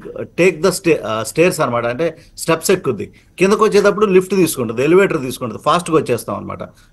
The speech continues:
So, again we are back at twenty five thousand levels, twenty five thousand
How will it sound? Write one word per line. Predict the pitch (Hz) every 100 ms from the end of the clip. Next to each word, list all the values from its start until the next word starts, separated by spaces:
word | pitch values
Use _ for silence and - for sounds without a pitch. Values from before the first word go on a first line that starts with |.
| -
So, | 202
again | 180 - - 139 208
we | 202
are | 196 165
back | 180
at | 185 185
twenty | 175 170
five | 175 170
thousand | 165 165 156
levels, | 156 175
twenty | 151 - - 131
five | 147 147
thousand | 143 139